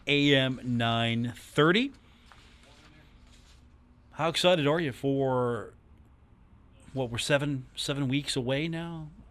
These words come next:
Uh, did I do my math right? About seven weeks away, give or take here, for the start of football season. How excited are you? I, I'm pretty excited about it, and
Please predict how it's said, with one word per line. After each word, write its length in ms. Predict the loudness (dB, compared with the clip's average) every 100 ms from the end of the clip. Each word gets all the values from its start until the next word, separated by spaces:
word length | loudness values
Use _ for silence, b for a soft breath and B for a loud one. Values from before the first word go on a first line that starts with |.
| -14
Uh, 140 | -12 -6
did 180 | -4
I 60 | -2
do 120 | 0
my 140 | 2 2
math 260 | 2 0
right? 220 | 0 0
About 160 | -2 -8
seven 400 | -2 -2 -2 -4
weeks 260 | -4 -4 -6
away, 400 | -2 -2 -2 -6
give 200 | -6 -8
or 100 | -8
take 340 | -6 -6 -6
here, 300 | -6 -6 -8 B B B B B -12
for 560 | -4 -2 -2 -2 -6 -10
the 120 | -10
start 380 | -8 0 0 0
of 120 | -2 -4
football 380 | -4 -2 -4
season. 320 | -4 -4 -2 -4
How 160 | -4
excited 400 | -2 0 0 -2
are 220 | -4 -6
you? 280 | -6 -8 -12 -16 -14
I, 420 | -12 -12 -8 -6
I'm 100 | -6
pretty 360 | -4 -2 0
excited 580 | -2 -4 -6 -6 -8 -12 -12
about 520 | -12 -8 -8 -8 -10 -14
it, 200 | -12 -12 -12 -20 -20
and 460 | -12 -8 -6 -6 -8